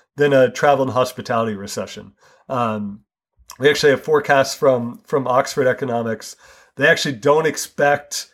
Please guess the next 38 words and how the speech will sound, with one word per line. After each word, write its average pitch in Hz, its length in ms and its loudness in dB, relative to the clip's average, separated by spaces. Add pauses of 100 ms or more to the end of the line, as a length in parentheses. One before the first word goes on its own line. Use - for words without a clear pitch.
even 170 240 -4
in 147 140 -2
their 131 160 0
downside 143 680 0
scenario, 180 640 -2 (300)
um, 123 340 -2
where 139 220 2
they 135 140 2
have 123 120 2
G 131 160 -4
D 139 120 -4
P 143 180 -8
going 131 300 -2
down 127 340 0
two - 140 -10
and 139 100 -2
a - 20 -6
half 131 200 -2
percent, 143 460 -2 (340)
uh, 123 380 0 (340)
leisure 151 300 -2
and 139 100 -2
hospitality, 135 1000 0 (200)
uh, 135 100 0
demand 127 540 0
to 123 80 -6
go 107 180 -2
down 120 300 -2
at 104 80 -4
all. 101 340 -8 (320)
Um, 113 420 -2
and 156 160 -4
that 185 220 4
really 165 340 0
aligns 139 560 2
with 139 220 -2
our 135 300 2
forecast, 156 760 -6